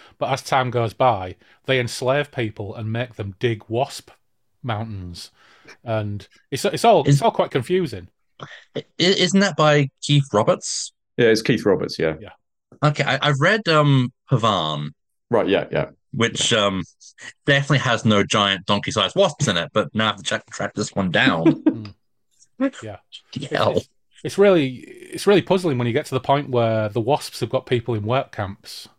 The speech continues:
Speaker 1: and, and they're making people do things.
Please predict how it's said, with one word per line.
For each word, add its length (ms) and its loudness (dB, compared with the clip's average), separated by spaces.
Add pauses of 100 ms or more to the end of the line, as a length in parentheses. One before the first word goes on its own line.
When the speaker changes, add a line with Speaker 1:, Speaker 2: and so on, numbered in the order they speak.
(280)
Speaker 1:
and, 540 -2 (100)
and 180 -2
they're 300 -2 (400)
making 380 -2
people 260 -6
do 180 0
things. 680 -10